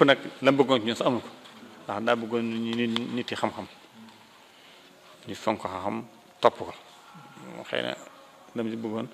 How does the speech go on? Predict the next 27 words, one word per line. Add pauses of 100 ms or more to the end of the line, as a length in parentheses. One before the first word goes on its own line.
(220)
Waaye
teewul
leen, (120)
leen,
leen
am
nag. (640)
Sant
nañ
ci
Yàlla
bu
baax. (380)
Sant
nañ
ci
Yàlla
bu
baax. (960)
Ndax
bu
toon,
bu
dul
ko
doon
moom,